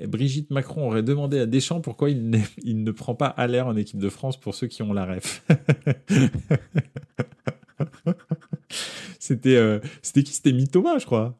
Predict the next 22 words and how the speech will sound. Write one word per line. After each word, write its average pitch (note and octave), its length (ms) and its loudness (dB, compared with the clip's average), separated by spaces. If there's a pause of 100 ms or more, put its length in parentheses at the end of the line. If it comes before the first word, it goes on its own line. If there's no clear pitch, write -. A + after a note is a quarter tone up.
(120)
Non ? C3+ 240 0
Ou A#2+ 140 -2
je, - 160 -8
il C#3+ 120 0
me B2 40 0
semble F#3+ 160 0
que E3 60 0
c'était D3 140 -4
Mitoma. A#2 380 -4
Bah, G2+ 180 -4
M-, G#2+ 360 -4
Brigitte C3 440 0
Macron, C3+ 300 -2
vraiment, C#3 500 0
pendant G#2+ 240 -2
une, G#2 200 0
euh, G2 480 0
une, G2 580 -4
une, G2 380 -6
comment, G2 220 -4
une, F#2+ 260 -8
euh, - 160 -8